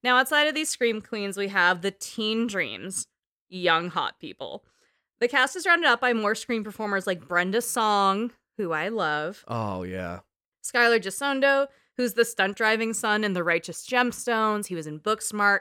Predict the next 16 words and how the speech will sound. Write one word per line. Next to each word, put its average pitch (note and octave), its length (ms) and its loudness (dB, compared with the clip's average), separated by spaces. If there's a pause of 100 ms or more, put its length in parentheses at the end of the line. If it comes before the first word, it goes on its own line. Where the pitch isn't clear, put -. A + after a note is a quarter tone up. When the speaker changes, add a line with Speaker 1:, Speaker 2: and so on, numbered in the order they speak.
Speaker 1:
I E3 80 -8
love E3+ 300 -4
him. E3 360 -8 (140)
Speaker 2:
Oh, A2 160 0
if F#2+ 100 -6
you're A2 80 -2
not F#2+ 160 -2
watching F#2+ 300 -2
The F#2 60 -6
Righteous - 400 -6
Gemstones, A2+ 640 -2
you D2 100 -10
should A#1 220 -12
be. G#1+ 200 -14 (240)
Speaker 1:
It's F#3+ 160 -8
amazing. F3 760 -2